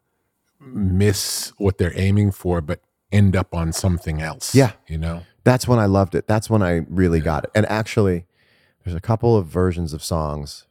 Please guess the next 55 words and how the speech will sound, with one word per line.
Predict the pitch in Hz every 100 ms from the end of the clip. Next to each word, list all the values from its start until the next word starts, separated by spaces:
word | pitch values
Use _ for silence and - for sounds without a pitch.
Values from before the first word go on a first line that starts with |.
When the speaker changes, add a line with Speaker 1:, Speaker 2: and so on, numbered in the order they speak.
| _
Speaker 2:
Not | 98 104
that |
I'm | 101
gonna | 95 90
start | - 90
sending | - - 92 95
you | 92 87
Speaker 1:
No, | 127
please | - 117 98
do. | 98
Speaker 2:
nugs, | 101 80 78 76 82
Speaker 1:
Please | - 117
do. | -
Speaker 2:
but | 113 104 - _ _ _ _ _ _ _ _
where | 104 107
Billy | 87 123 143
Kreutzmann | 147 139 117
is | 95
playing, | - 110 98 87
like, | 80 69 - _ _ _ _ _
Clive | - 90 80
Stubblefield. | - 71 - - - _ _ _ _ _ _
Speaker 1:
Yeah. | 85
Speaker 2:
And | 98
you, | 110 -
and | 107 -
there | 120
are |
a | 123
couple | - 156
of | 160
times | 156 107
you |
go, | 101
"Who's | 92 - 208 285
on | 320
the | 294
dr-, | 208 - _ _
what?" | 107 127 269 320 - -
Speaker 1:
Yeah. | - 78 78 _ _ _ _ _ _ _ _ -
Speaker 2:
There's | 113 101
a |
couple | - 139 139 110
of | 85 _ -
things. | 120 143 82 69
Uh, | 67 95
uh, | 95 -
when | 101
I | 117
mean | 117
a |
couple, | 80 135 101
just | 85 95
magic | 85 92 127 104 95
nights. | 110 -